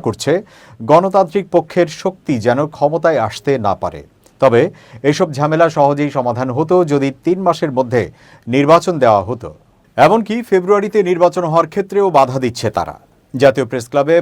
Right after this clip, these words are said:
ভাসানী অনুসারী পরিষদ কর্তৃক আয়োজিত এক আলোচনা সভায় প্রধান অতিথির বক্তব্যে তিনি এসব কথা বলেন। তিনি বলেন, ইদানিং একটা বিষয় দেখে খারাপ লাগে,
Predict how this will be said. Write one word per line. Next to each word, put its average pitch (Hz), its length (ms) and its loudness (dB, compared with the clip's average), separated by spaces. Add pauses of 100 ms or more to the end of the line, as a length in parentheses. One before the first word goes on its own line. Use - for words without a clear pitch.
(120)
ভাসানী 165 320 -2 (100)
অনুসারী 160 300 -2 (100)
পরিষদ 156 360 -4
কর্তৃক 143 420 -4
আয়োজিত 113 260 -2 (140)
এক 101 80 -8 (200)
আলোচনা 160 400 -4
সভায় 107 300 -2 (480)
প্রধান 170 260 0 (200)
অতিথির 175 400 -2 (100)
বক্তব্যে 160 360 -2 (120)
তিনি 123 140 -2 (100)
এসব 107 240 -6
কথা 98 240 -6
বলেন। - 200 -12 (360)
তিনি 190 140 4 (100)
বলেন, 170 180 6 (180)
ইদানিং 190 280 2 (160)
একটা - 160 -2 (100)
বিষয় 165 260 -2
দেখে 147 160 0 (100)
খারাপ 127 260 2
লাগে, 113 180 2